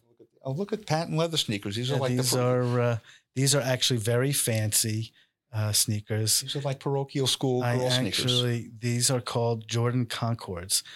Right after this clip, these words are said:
Speaker 2: I actually, the story behind these, I actually bought these for my older son's bar mitzvah. Um,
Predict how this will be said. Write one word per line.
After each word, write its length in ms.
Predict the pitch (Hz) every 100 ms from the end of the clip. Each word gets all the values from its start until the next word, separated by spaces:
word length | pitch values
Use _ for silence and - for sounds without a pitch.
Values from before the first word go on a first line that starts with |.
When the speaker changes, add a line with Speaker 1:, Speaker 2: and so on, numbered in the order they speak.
| - - _
Speaker 2:
I 120 | 117 -
actually, 720 | 120 - - 117 107 104 - _ _ _ _ _ -
the 80 | 110
story 380 | - 131 131
behind 420 | 123 104 113 110 110
these, 480 | 113 110 110 - - - - _ _
I 180 | 113 123
actually 360 | 117 110 - 107
bought 380 | 107 107 110
these 240 | 113 104 -
for 280 | - 104 104
my 420 | 104 101 104 104
older 320 | 120 113 113
son's 420 | 110 - 107 104 -
bar 260 | - 98
mitzvah. 480 | 98 120 - - - _ _ _ _ _ _ _ _ _ _ -
Um, 640 | 107 98 98 95 95 92